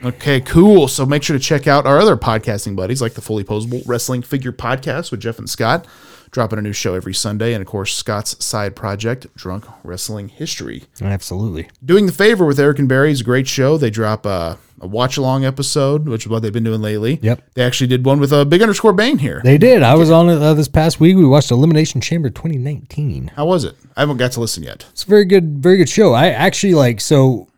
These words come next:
Speaker 2: uh, Eric, Eric asked me, like,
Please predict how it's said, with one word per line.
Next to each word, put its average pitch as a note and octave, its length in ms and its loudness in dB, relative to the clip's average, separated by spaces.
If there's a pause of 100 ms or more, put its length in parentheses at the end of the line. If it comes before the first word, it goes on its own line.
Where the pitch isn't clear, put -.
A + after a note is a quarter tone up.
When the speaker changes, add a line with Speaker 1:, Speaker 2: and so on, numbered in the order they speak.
(180)
Speaker 2:
uh, A#2+ 380 -2 (360)
Eric, D3 340 4 (180)
Eric D3+ 260 2
asked D3+ 260 0
me, A#2+ 120 2
like, A2 280 -2